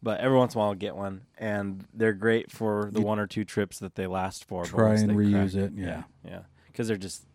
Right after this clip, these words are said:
Speaker 1: easy to, but again, they, you throw 'em away 'cause you can't really recycle those things either.
Speaker 2: Mm-mm.
Speaker 1: You know, they, they won't take 'em, so.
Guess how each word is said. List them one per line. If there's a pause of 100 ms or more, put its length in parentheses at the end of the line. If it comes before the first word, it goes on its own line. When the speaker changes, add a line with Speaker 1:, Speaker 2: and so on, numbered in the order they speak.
(140)
Speaker 1:
easy
to, (120)
but
again, (440)
they, (140)
you
throw
'em
away
'cause
you
can't
really
recycle
those
things
either.
Speaker 2:
Mm-mm.
Speaker 1:
You
know,
they,
they
won't
take
'em,
so.